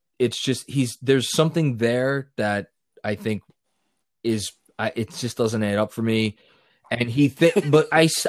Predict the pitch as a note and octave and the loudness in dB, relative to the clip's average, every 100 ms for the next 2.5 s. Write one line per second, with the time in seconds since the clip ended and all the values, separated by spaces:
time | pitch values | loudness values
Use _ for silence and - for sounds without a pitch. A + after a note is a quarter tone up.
0 | D3 E3+ G3+ - - G3+ - G3+ G3 - | 2 4 4 2 0 2 2 2 2 2
1 | F#3 E3 - F3 G3 - - E3 D3 - | -2 -2 -4 -4 -4 -6 0 0 0 -2
2 | C3 A#2 - - | -2 -4 -8 -10